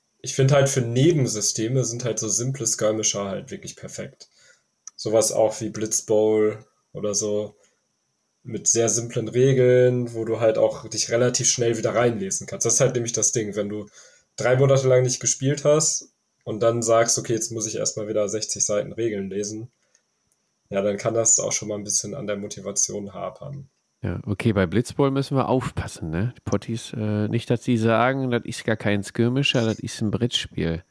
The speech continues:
Speaker 1: Das ist richtig.
Speaker 2: Ja, genauso wie in X-, X-Wing. Ist das jetzt eigentlich mal geregelt? Ist das ein Skirmisher? Ist das ein Tabletop? Ist das ein Brettspiel? Ist das, ist da irgendwann mal definiert worden, was das jetzt ist?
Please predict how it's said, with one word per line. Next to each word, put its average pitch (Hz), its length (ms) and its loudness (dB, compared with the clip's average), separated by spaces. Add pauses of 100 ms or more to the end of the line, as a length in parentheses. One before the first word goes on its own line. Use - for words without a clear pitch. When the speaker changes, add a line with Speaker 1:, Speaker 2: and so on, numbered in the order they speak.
Speaker 1:
Das - 180 0
ist 98 160 2
richtig. - 560 -10 (180)
Speaker 2:
Ja, 85 280 0
genauso 123 360 -2
wie 117 260 2
in 113 180 0 (180)
X-, - 240 -2
X-Wing. 113 420 0
Ist 117 140 -4
das 196 80 4
jetzt 165 160 0
eigentlich 160 280 -6
mal 135 120 0
geregelt? 127 460 2
Ist - 160 -6
das - 140 -4
ein - 60 -12
Skirmisher? 165 500 0
Ist - 120 -4
das - 80 -8
ein 92 100 -8
Tabletop? 143 480 0
Ist 127 140 -8
das - 60 -6
ein - 120 -8
Brettspiel? 135 520 -2
Ist - 160 -8
das, 101 100 0 (540)
ist - 100 -4
da 160 160 2
irgendwann 156 340 2
mal 156 140 2 (140)
definiert 147 480 2
worden, 135 180 2
was 131 140 -2
das 127 160 -2
jetzt 104 180 -4
ist? - 220 -8